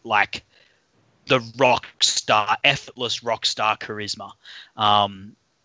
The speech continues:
you know, without even trying, he just oozes cool, um, and oozes, you just, you just want to look at him,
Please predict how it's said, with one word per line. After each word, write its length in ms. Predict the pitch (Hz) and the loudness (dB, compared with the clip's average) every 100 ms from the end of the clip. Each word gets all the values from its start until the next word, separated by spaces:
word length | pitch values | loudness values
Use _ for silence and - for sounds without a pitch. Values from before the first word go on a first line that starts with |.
| - | -10
you 160 | 151 139 | 0 2
know, 140 | 120 | 4
without 340 | 131 127 131 | 4 4 4
even 280 | 131 113 110 - | 4 -2 -10 -14
trying, 760 | - 120 113 113 110 104 98 | -12 -8 -4 0 0 -2 -8
he 160 | 107 120 | -16 -12
just 300 | 110 107 - _ _ _ _ _ _ | -8 -8 -10 _ _ _ _ _ _
oozes 540 | 139 131 131 117 107 - | -6 -4 -4 -4 -4 -6
cool, 420 | - 113 101 95 95 _ - - - _ | -8 -10 -10 -12 -18 _ -20 -20 -20 _
um, 240 | 113 110 110 | 2 2 2
and 180 | 113 120 - | 0 -2 -2
oozes, 840 | 135 135 139 120 113 107 98 - - _ _ _ - - - - - - _ - - - | 0 2 2 0 0 2 4 2 -2 _ _ _ -20 -14 -14 -14 -20 -20 _ -18 -18 -6
you 200 | 160 151 | 0 2
just, 240 | 160 131 | 2 2
you 100 | 127 | -4
just 280 | 127 - 120 | -2 -2 0
want 240 | 131 127 | 0 0
to 100 | - | -4
look 280 | 110 123 120 | -6 -10 -2
at 180 | 110 104 | 2 2
him, 180 | 95 | -2